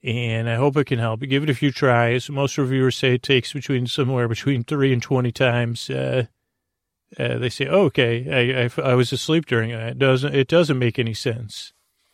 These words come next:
Uh, so whether you need to lead or, you know, you need, uh, y-, y-, you need instead, uh,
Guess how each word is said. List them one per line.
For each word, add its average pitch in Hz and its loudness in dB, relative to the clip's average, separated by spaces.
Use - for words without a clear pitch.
Uh, 123 -6
so 147 -6
whether 147 4
you 151 2
need 147 0
to 147 -4
lead 143 4
or, 131 2
you 135 -2
know, 123 -2
you 131 -2
need, 131 2
uh, 120 -2
y-, - -18
y-, 143 -6
you 139 -4
need 147 2
instead, 123 0
uh, 120 -6